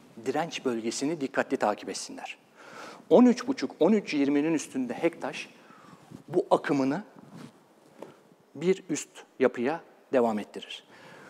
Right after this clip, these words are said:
On üç yirmi, on üç buçuk dikkat. On üç yirmi, on üç buçuk geçilmezse Hektaş kırmızıya doğru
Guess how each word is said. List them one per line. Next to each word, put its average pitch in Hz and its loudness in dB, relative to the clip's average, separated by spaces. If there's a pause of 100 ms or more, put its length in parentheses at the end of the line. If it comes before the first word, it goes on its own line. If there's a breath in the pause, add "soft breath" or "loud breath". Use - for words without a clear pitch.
(200 loud breath)
On 180 0
üç 214 -6
yirmi, 123 -2
on 165 0
üç - -8
buçuk - -10
dikkat. - 6 (560 loud breath)
On 202 6
üç 226 2
yirmi, 127 2
on 185 6
üç - 0
buçuk - -4
geçilmezse 156 -2 (560 loud breath)
Hektaş 190 -2
kırmızıya 156 6
doğru 123 4